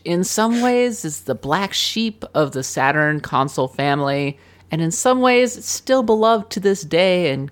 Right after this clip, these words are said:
God, I wish they would release it as a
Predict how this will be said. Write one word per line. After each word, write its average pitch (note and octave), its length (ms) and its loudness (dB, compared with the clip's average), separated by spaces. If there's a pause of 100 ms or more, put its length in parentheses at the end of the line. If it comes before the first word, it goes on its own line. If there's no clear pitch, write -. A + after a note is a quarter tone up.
(300)
God, D#3+ 260 2
I C#3 100 2
wish C#3+ 260 -2
they C3+ 120 -2
would B2+ 160 -6
release C3 400 -4
it A#2 140 -2
as G#2+ 460 -4 (120)
a A#2 360 0